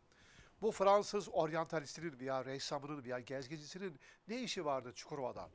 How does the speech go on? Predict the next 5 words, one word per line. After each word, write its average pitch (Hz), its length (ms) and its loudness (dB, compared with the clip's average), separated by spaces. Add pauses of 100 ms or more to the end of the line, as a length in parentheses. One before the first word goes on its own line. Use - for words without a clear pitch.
(540)
Fransa'ya 202 540 2
döndüğünde 208 760 0
bir 185 420 -4 (880)
kitap 175 360 0
yazdı, 135 600 -2